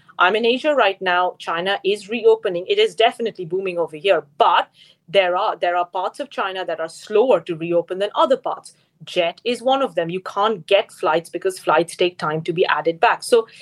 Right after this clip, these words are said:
there are headwinds to demand. And I think the main thing is people were just very scared. And a lot of people were coming in and shorting crude oil, expecting it to go down, or rather betting on it to go down.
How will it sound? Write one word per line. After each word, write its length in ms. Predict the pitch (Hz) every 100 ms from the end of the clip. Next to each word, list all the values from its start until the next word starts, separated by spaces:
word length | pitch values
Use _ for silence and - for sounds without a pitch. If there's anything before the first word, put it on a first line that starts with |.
| -
there 300 | 170 208 208
are 160 | 277 370
headwinds 540 | - 311 254 247 202
to 120 | -
demand. 460 | 165 156 151 202 285 - - _ -
And 180 | 202 196
I 100 | 196
think 240 | - 370
the 60 | 277
main 400 | 190 196 247 254
thing 320 | - 240 220
is 240 | 180 175 -
people 380 | 233 240 269 269
were 80 | 214
just 220 | 214 165
very 260 | 208 226 196
scared. 480 | - - 196 175
And 140 | 165 170
a 60 | 190
lot 520 | 196 214 226 240 247
of 120 | 247
people 300 | 226 202 196
were 100 | 180
coming 400 | 175 185 175 170
in 240 | 208 214 185 _ _ _
and 160 | 190 190
shorting 520 | - 262 240 254 220
crude 300 | - 262 269
oil, 320 | 185 170 175 - _ -
expecting 720 | 214 - - 202 208 - 214
it 160 | 196 -
to 80 |
go 240 | 185 175 170
down, 420 | 190 269 175 170 -
or 140 | 185
rather 260 | 180 185 220
betting 640 | 156 - 220 254 285 190
on 120 | 165
it 140 | 156
to 80 | -
go 180 | 156 156
down. 200 | 143 151